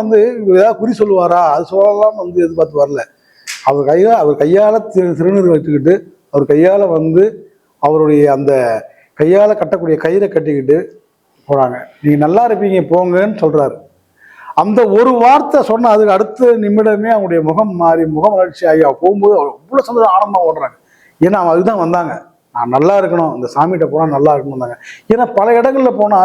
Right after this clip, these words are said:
பிரிவினை, இந்த உலகத்துல வந்து பிரித்து ஆள்வதற்கு நிறைய மதங்களும் நிறைய சூழ்ச்சிகளும் நிறைய, அஹ், ச-, சூழ்நிலைகளும் அமைஞ்சிருக்கு.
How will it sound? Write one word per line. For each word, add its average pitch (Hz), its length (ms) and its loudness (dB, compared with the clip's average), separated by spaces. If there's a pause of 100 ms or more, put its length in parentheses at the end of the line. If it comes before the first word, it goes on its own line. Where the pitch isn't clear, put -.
(140)
பிரிவினை, 254 420 2
இந்த 185 180 2
உலகத்துல 214 380 0
வந்து 202 220 -6
பிரித்து 226 400 -2
ஆள்வதற்கு 170 500 0 (540)
நிறைய 185 300 0 (540)
மதங்களும் 165 460 0
நிறைய 165 200 2 (120)
சூழ்ச்சிகளும் 165 560 -2
நிறைய, 147 240 2 (800)
அஹ், 143 280 0 (120)
ச-, 135 500 -2 (100)
சூழ்நிலைகளும் 196 460 0
அமைஞ்சிருக்கு. 160 420 0